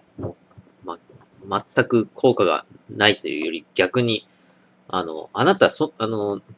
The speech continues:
ね、そんなに人、周りにいる中で、そんなことして恥ずかしくないの？」って言われてですね。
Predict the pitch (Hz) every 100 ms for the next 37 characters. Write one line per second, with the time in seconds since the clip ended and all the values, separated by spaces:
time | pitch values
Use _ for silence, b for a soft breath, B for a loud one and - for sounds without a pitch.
0 | _ _ - 127 139 _ _ _ _ _
1 | _ b b b b _ - - 156 160
2 | 151 147 - _ - - 139 131 _ -
3 | 123 131 127 123 120 123 127 90 80 -
4 | _ _ - 139 147 135 110 - 139 147
5 | - - 127 202 127 - _ _ - 92
6 | 104 90 101 - - 92